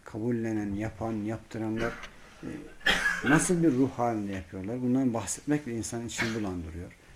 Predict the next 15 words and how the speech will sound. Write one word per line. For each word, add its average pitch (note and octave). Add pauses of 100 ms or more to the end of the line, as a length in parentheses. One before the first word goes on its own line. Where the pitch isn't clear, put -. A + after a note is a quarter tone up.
(380)
Çirkin C3
geliyor F#2+
ama D3 (880)
bu E3+
kavim E3
öyle E3
azgın D3
bir E3+
kavimmiş F3+
ki D#3+
bunu E3+ (220)
açık -
böyle C3
meclislerde C3
yapıyorlar. F2